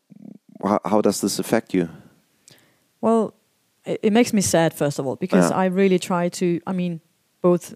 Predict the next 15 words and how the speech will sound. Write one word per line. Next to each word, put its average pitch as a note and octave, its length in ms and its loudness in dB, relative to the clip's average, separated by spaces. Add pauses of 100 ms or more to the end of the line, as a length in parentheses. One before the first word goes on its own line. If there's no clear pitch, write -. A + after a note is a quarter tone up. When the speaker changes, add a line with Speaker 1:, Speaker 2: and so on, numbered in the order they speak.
Speaker 2:
me F#3+ 320 2
and E3+ 120 -2
the E3+ 80 2
whole F3 220 4
team, F3 320 -4
we F3 120 2
do F3+ 220 0 (240)
everything F3+ 1120 0
we E3 120 -2
can E3 280 -4
for E3 260 0
horses D#3+ 520 0 (540)
every E3 340 2
single - 340 -10
day. - 260 -8